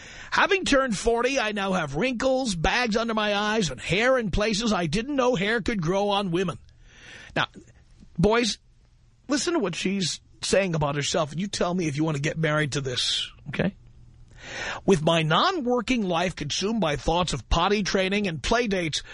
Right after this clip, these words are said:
I've become a far less interesting person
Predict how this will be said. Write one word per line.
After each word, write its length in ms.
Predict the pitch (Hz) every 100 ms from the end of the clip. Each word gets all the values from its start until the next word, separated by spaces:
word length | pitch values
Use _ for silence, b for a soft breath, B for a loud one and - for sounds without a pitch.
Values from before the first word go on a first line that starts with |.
| B B B
I've 200 | 403 453
become 300 | 370 262 220
a 60 | 190
far 320 | - 247 262
less 260 | 208 202 -
interesting 540 | 214 190 175 180 151
person 340 | - 269 -